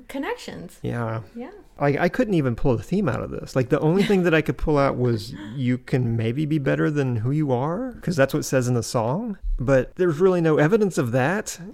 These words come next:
Speaker 2: in the
Speaker 1: <laughs>
Speaker 2: story. It was trying really hard to be a comedy, and
Speaker 1: Yeah.
Speaker 2: it was not funny at all.
Speaker 1: Well, they marketed it as a action film due to the presence of Bruce Willis.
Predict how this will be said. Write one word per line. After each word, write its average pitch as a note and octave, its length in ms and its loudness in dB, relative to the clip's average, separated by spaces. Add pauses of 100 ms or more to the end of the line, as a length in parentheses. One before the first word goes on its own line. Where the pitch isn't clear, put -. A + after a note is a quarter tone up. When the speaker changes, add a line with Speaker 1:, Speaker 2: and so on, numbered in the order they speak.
(200)
Speaker 2:
in E3+ 160 6
the D#3+ 100 4
Speaker 1:
<laughs> - 120 -4
Speaker 2:
story. F3+ 560 0
It - 60 0
was B2+ 140 0
trying F#3+ 240 -4
really D3 220 2
hard D3+ 140 2
to B2+ 60 -4
be B2+ 80 -2
a B2 40 0
comedy, D3+ 600 -2
and C#3 80 0
Speaker 1:
Yeah. - 180 -2
Speaker 2:
it - 80 -6
was A#2 180 2
not B2 180 2
funny A#2 240 0
at A2 100 -2
all. A2 260 -2
Speaker 1:
Well, C#4 200 -2
they C#4 120 -2
marketed D4+ 460 -2
it C4+ 260 0
as G#3 280 -4
a F3+ 640 -4
action F#3+ 280 -8
film E3 280 -6
due F3 120 -8
to F3 60 -8
the D#3+ 100 -10
presence D#3+ 320 -8
of E3 120 -6
Bruce E3 300 -12
Willis. - 500 -10